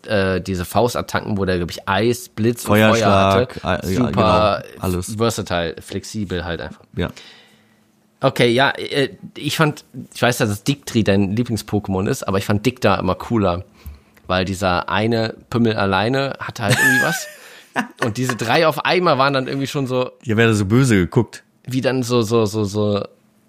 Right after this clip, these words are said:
Speaker 1: so eine Wulst von drei, die sich zusammengewachsen haben, wie so drei Pilze irgendwie.
Speaker 2: Aber das ist voll witzig, ne? In der ersten Generation, weil viele sagen, ja, das sind die besten, unerreichten, ähm, Designs. Aber ganz ehrlich, dieses Dreiergespann gibt's ja mehrmals.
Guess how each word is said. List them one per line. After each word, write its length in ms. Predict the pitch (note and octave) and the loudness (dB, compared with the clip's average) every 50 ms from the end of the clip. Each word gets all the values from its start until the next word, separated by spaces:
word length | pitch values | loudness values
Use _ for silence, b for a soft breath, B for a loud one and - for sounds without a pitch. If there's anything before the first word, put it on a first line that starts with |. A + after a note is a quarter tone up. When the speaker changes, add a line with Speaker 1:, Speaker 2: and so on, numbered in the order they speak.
| _ _ _ | _ _ _
Speaker 1:
so 200 | - G#2 G2+ G#2 | -12 -6 -2 0
eine 220 | G#2 G#2 G2 F#2+ G#2 | 0 0 0 0 2
Wulst 400 | A2 A#2 B2+ C3+ C3 - - - | 2 2 2 2 -2 -4 -8 -4
von 180 | - G#2+ G#2+ | 0 0 0
drei, 400 | G2 G#2+ G2 - G2+ F2 G#2+ C3 | 0 0 -2 0 0 2 2 2
die 140 | C3+ B2 B2 | 0 0 -4
sich 180 | A#2 A#2 A#2 A2+ | -6 -8 -8 -10
zusammengewachsen 920 | - - G2+ A2+ A#2+ C3+ B2+ A#2+ A2+ G2+ B2+ - - - - - A#2 A2+ | -6 -2 0 0 0 0 0 -2 -2 -2 -2 -4 -6 -8 -6 -2 -2 0
haben, 160 | B2+ A#2 A#2 | 2 2 0
wie 60 | A2 | 0
so 120 | G2+ A2 G#2 - | -2 -4 -6 -6
drei 180 | - - A2 | -2 -2 -2
Pilze 680 | G#2 - - _ - - C#3 C#3 C#3+ C#3 - - - B2 | -2 -4 -8 _ -6 -2 0 0 0 0 -4 -6 -4 -4
irgendwie. 460 | A#2+ - A#2+ B2 A#2+ A#2 A#2+ A#2+ A2+ B B B B B B B B B B B | -2 0 2 2 4 4 4 2 2 B B B B B B B B B B B
Speaker 2:
Aber 140 | - G2+ A2 | 0 2 2
das 120 | A#2+ B2 B2+ | 2 2 0
ist 80 | A#2+ | -2
voll 300 | - - E3 E3+ E3+ C#3+ | 0 2 4 4 4 4
witzig, 460 | D#3 D#3+ - - C3+ C3+ D#3 - - | 2 0 0 0 -2 -2 -4 -4 -2
ne? 160 | - G#2+ B2 C#3+ | 0 0 0 0
In 140 | - - A#2+ | 0 0 2
der 120 | B2 A#2 | 2 4
ersten 280 | F2 B2 D#3 - - D#3+ | 2 2 0 0 -2 -2
Generation, 400 | D3 C3+ B2+ C3 - - D3 C#3+ | -2 0 0 -2 -2 -2 0 0
weil 120 | C3 G#2+ | 0 0
viele 240 | - - - A2+ G#2+ | -2 -2 -4 -2 0
sagen, 200 | G2+ G#2 G2+ G2+ | 0 0 0 0
ja, 40 | F#2 | 0
das 100 | F2 F2 | -2 -6
sind 100 | F#2 F#2 | -8 -8
die 60 | F#2+ | -8
besten, 400 | E2+ - F#2+ F#2 - - - A2 | -8 -6 -8 -8 -8 -8 -8 -6
unerreichten, 760 | - - A2+ A2 G2+ F#2 G2+ G#2 G2+ - - - G#2 G2+ F#2+ - b b b b b b | -4 0 0 2 2 4 2 2 0 -2 -4 -2 -2 -2 -2 -4 b b b b b b
ähm, 440 | - G2+ G2+ G2 F#2+ F#2 F#2 F#2 F2 _ b b b b b - | -2 0 2 2 2 0 0 -4 -6 _ b b b b b -6
Designs. 480 | G#2+ G2+ F#2+ A2 G2 G#2 A2+ A#2+ - - | -4 0 2 2 2 2 0 -2 -4 -2
Aber 140 | - A2 | 0 0
ganz 180 | G#2+ A2+ B2 B2 | 2 2 0 0
ehrlich, 320 | D#2+ G#2+ B2 B2+ B2+ B2+ | 0 -2 -2 -2 -2 -4
dieses 320 | - A#2+ A2+ G#2+ G#2+ G#2 - | -4 -2 0 0 0 -2 -2
Dreiergespann 720 | - B2 C3+ D3+ D3+ B2 A2 G#2 - - G2+ G2 G#2+ A#2 - | 0 2 4 4 4 4 2 0 -2 -4 -4 -4 -4 -6 -8
gibt's 180 | - G#2+ G2+ - | -12 -8 -4 0
ja 80 | A#2 G#2+ | 0 2
mehrmals. 480 | A2 A2+ A#2 G#2+ F#2 E2 D#2+ - - | 2 2 2 0 0 -2 -4 -8 -18